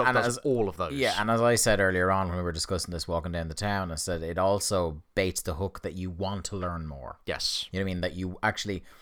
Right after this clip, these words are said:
Speaker 1: it's one of the few games where I know people, um, people do bash the audio log voxophone mechanic, but this is one of the few games where I play it and there's enough about the world where I actually want to go and look for them.
Speaker 2: Hmm.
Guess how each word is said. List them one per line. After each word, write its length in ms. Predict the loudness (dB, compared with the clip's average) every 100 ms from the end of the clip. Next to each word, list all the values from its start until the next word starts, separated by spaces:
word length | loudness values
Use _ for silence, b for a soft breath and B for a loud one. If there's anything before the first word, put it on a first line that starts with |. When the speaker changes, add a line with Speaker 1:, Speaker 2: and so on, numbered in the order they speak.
| B B
Speaker 1:
it's 100 | -6
one 140 | 0 2
of 80 | 2
the 80 |
few 260 | 0 0 2
games 300 | 2 0 0
where 100 | 0
I 60 | 2
know 160 | 0
people, 480 | 0 -2 -2 -2 -2 -4
um, 340 | -4 -4 -6
people 240 | -4 -4
do 180 | -2 -2
bash 400 | 2 4 4 2
the 160 | -4 -4
audio 400 | 0 0 2 2
log 480 | 2 2 2 0 -2
voxophone 600 | -2 -2 -4 -8 -6 -6
mechanic, 600 | -8 -8 -8 -8 -12 -20 b b b b b b b b -2
but 240 | 0 0 0
this 180 | 0 2
is 60 |
one 140 | 2 2
of 60 |
the 60 | 2
few 260 | 0 0
games 500 | 2 2 2 -2 -4 0
where 520 | 2 4 4 2 0 b b b -2
I 80 | 0
play 320 | 2 4 6
it 80 | 4 0
and 140 | -2
there's 140 | -2
enough 280 | 0 0 0
about 240 | 2 0 0
the 100 | 0
world 500 | 4 4 4 0 -2
where 300 | 2 2 2
I 100 | 2
actually 340 | 2 2 -2 -2
want 340 | 2 2 2
to 60 | 2
go 220 | 0 -2
and 100 | -6
look 140 | -8
for 160 | -10 -12
them. 180 | -14 -14
Speaker 2:
Hmm. 160 | -12